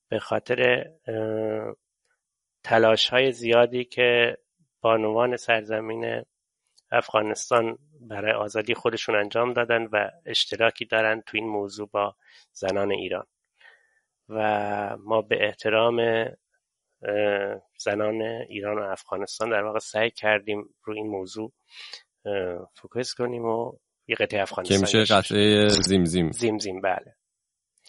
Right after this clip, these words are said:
Speaker 1: که کاری از احمد ظاهر که از خواننده‌های
Speaker 2: احمد ظاهر.
Speaker 1: خوب، اه، افغانستانه که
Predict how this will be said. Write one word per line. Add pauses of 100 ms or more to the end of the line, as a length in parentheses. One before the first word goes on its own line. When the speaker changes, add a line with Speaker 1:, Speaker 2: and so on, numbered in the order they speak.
(420)
Speaker 1:
که
کاری
از
احمد
ظاهر
که
از
خواننده‌های
Speaker 2:
احمد
ظاهر.
Speaker 1:
خوب،
اه،
افغانستانه
که